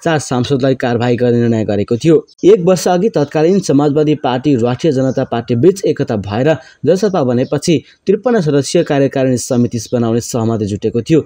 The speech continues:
जसमा समाजवादी पार्टीका पच्चिस र राजपाका छब्बिस जना राखिएको थियो।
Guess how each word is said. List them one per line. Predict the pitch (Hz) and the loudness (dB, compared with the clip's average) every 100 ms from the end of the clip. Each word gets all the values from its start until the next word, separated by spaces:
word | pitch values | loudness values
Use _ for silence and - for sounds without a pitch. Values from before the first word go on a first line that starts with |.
| - - - | -4 -12 -2
जसमा | 123 - 127 156 - - | -2 0 0 0 -4 -14
समाजवादी | - 135 196 214 226 | -6 -2 0 2 0
पार्टीका | 226 147 139 151 175 190 - - | 0 -2 -2 -2 -2 -2 -6 -6
पच्चिस | - - 180 220 | -4 -4 -4 0
र | 185 | 2
राजपाका | 135 151 160 151 143 127 | 2 0 -2 -2 -2 -4
छब्बिस | - 101 143 143 | -4 -2 -2 0
जना | 143 | 0
राखिएको | 127 117 107 101 110 | 0 -2 -4 -6 -6
थियो। | - 175 | -2 0